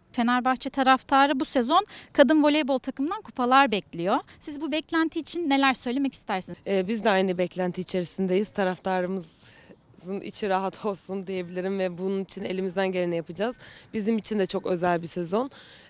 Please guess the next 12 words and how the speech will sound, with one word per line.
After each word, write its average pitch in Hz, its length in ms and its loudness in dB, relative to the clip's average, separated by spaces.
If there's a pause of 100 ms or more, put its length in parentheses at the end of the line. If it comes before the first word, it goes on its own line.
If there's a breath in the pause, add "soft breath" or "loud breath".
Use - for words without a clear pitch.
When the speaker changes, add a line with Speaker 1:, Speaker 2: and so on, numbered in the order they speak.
Speaker 2:
Ee, 185 260 2
Cumhuriyetimizin 196 680 0
yüzüncü 190 440 0
yılında, 185 680 2
e, 175 200 -6
Cumhuriyetimizin 196 680 -2
güçlü 180 240 -6
kadınları 208 540 0
olarak, 190 380 0 (500 loud breath)
e, 180 200 0
Fenerbahçe'nin 220 720 0
her 220 340 -2